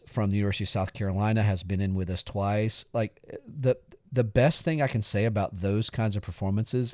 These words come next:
is the lead up to them. But it doesn't have to be Midwest that you're preparing for. Whatever your concert, maybe it's just a home concert, just bring in the local college director just to listen to what's going on.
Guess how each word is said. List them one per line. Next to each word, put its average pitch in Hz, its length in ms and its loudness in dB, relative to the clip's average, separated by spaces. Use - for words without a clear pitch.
is 95 240 -2
the 90 140 -6
lead 92 440 -2
up 69 200 -10
to 78 180 -6
them. 71 220 -10
But 127 80 2
it 117 140 2
doesn't 135 300 4
have 135 180 2
to 120 80 -8
be 113 120 2
Midwest 104 640 2
that - 100 -8
you're 90 120 -4
preparing 101 480 -2
for. 78 460 -8
Whatever 151 500 2
your 135 160 -2
concert, 117 720 2
maybe 113 180 2
it's 143 140 0
just 160 160 -2
a 160 40 -2
home 170 240 0
concert, 143 600 0
just - 280 0
bring 139 280 4
in 131 200 4
the 104 80 2
local 101 400 0
college 110 480 -2
director 95 400 -2
just 117 240 -4
to 180 80 -4
listen 123 480 0
to 95 80 -2
what's 104 240 -2
going 95 260 -4
on. 98 340 -4